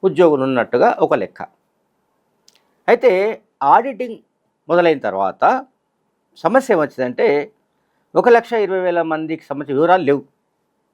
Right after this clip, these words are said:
వాళ్ళు ఏ డిపార్ట్‌మెంట్లో పనిచేస్తున్నారు, ఏం పని చేస్తున్నారు, వాళ్ళ జీతం ఏంటి, వాళ్ళ వివరాలు ఏంటి, వాళ్ళ కథ, కార్ఖానా ఏది కూడా ఎక్కడ రికార్డ్స్ లేదు,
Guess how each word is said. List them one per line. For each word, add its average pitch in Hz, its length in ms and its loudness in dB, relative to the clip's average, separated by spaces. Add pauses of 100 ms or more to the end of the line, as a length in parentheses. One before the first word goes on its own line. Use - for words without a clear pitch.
(800)
వాళ్ళు 151 140 0
ఏ 131 60 -4
డిపార్ట్‌మెంట్లో 143 440 -4
పనిచేస్తున్నారు, 98 720 -12 (280)
ఏం 147 200 -2
పని 127 220 -2
చేస్తున్నారు, 95 500 -10 (160)
వాళ్ళ 120 160 0
జీతం 113 480 -6
ఏంటి, 78 240 -20
వాళ్ళ 120 180 -2
వివరాలు 113 420 0
ఏంటి, 92 160 -8
వాళ్ళ 185 140 -2
కథ, 98 360 -4
కార్ఖానా 107 500 -2
ఏది 170 500 2
కూడా 175 220 -6
ఎక్కడ 208 260 -8
రికార్డ్స్ 120 420 -6
లేదు, 262 280 2